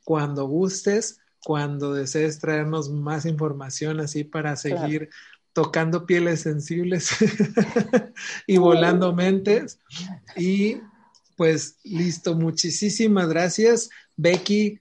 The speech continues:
Speaker 1: nuevamente muchísimas gracias por estar aquí, por hacer esto posible,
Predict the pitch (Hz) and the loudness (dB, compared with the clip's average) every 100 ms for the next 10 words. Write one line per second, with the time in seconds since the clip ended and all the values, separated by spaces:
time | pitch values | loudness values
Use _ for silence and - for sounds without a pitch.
0 | - 160 165 170 170 165 175 170 160 160 | -6 -2 0 2 0 0 -2 0 -2 -4
1 | 156 175 165 156 143 151 151 170 - 156 | -4 -2 0 0 0 -2 -2 -4 -4 -2
2 | 143 139 151 156 156 131 135 180 208 208 | -2 -2 -2 -2 -2 -8 -6 -2 0 0
3 | 160 151 - 160 156 160 139 143 - 180 | 0 0 0 -2 -2 -4 -4 -6 -4 -2
4 | 196 196 208 | 0 2 0